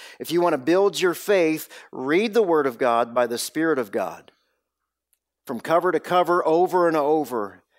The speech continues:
and you will build that relationship with the one true living God.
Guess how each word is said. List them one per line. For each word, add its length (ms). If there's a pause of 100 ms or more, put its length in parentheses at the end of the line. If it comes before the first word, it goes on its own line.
(220)
and 200
you 400
will 360
build 340
that 200
relationship 920
with 140
the 100
one 260
true 300
living 420
God. 320